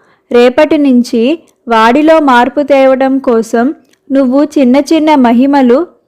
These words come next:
చేయగలుగుతావు. నీకు వాక్శుద్ధినిస్తున్నాను. ఎల్లయ్యను భక్తుణ్ణి చెయ్యి," అన్నాడు దేవుడు.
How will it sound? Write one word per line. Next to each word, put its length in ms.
చేయగలుగుతావు. 1120
నీకు 540
వాక్శుద్ధినిస్తున్నాను. 1500
ఎల్లయ్యను 640
భక్తుణ్ణి 600
చెయ్యి," 240
అన్నాడు 440
దేవుడు. 560